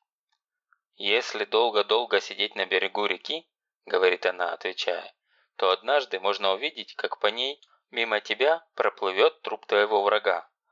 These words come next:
Но, скорее всего, первым умрёт сидящий на берегу. Можно всю жизнь просидеть, чего-то ожидая.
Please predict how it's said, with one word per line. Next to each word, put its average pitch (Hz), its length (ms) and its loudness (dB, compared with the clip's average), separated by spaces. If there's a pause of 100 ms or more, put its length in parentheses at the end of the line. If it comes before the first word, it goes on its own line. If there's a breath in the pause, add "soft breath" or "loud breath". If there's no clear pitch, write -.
(220)
Но, 214 300 2
скорее 151 400 0
всего, 147 320 2
первым 131 440 2
умрёт 101 340 2
сидящий 101 500 0
на 101 100 -2
берегу. 101 560 0 (240 soft breath)
Можно 117 320 0
всю 147 220 0
жизнь 131 300 0
просидеть, 104 760 -4
чего-то 104 420 2
ожидая. 98 540 -2